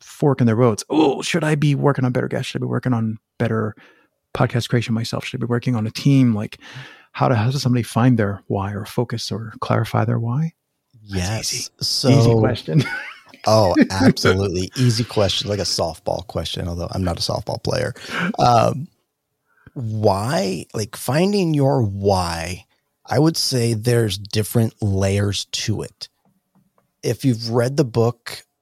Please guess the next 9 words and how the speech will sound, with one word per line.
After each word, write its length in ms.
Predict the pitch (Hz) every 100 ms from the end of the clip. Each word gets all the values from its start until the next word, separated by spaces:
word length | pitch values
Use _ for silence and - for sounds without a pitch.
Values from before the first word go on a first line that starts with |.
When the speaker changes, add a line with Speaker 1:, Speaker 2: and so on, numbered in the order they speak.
| _ -
Speaker 2:
by 260 | 131 101 98
Simon 380 | - 107 107
Sinek, 380 | 104 110 104 113
Start 340 | - - 98 -
With 180 | 127
Why, 400 | 135 113 135 170 - _ _ -
love 440 | 101 107 113 110
it. 360 | 113 - - - _ _ _ _ _ _
And 500 | 117 113 113 110 101